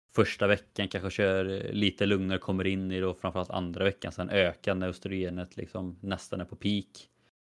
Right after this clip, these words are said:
Så att det blir som att du första dagen kör lite lugnt, sen ökar det, ökar det, ökar det tills du når liksom östrogenpiken, och det är då du lyfter kanske, kanske går på lite mer som maxstyrka, lite tyngre för att verkligen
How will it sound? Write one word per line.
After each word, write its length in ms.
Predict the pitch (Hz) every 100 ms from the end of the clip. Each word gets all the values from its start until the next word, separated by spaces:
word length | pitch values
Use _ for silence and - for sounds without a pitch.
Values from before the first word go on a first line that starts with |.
| _
Så 60 | 101
att 40 |
det 60 | 92
blir 160 | 95
som 120 | 87 92
att 120 | 90
du 380 | 98 95 98 101
första 260 | 104 90
dagen 340 | 92 98 92 92
kör 100 | 98
lite 140 | -
lugnt, 300 | 95 95 90
sen 100 | 92
ökar 340 | 98 90 -
det, 100 | 95
ökar 200 | 90 -
det, 60 | 95
ökar 240 | 90 -
det 60 | 95
tills 200 | - 80
du 80 | 95
når 200 | 92 92
liksom 400 | 92 92 95 95 -
östrogenpiken, 920 | 107 98 98 90 - 104 87 - 92
och 80 | 92
det 60 | 90
är 20 |
då 200 | 95 95
du 80 | 92
lyfter 320 | 90 - 92
kanske, 420 | 98 - 104 101 - _ _ _ _ _ _
kanske 180 | - 98
går 100 | 90
på 160 | 95
lite 180 | 95 -
mer 100 | 104
som 280 | 92 - 101
maxstyrka, 560 | 92 - - 87 - 92
lite 200 | 87 85
tyngre 460 | - 82 85 82
för 80 | 87
att 60 | 90
verkligen 340 | 87 90 87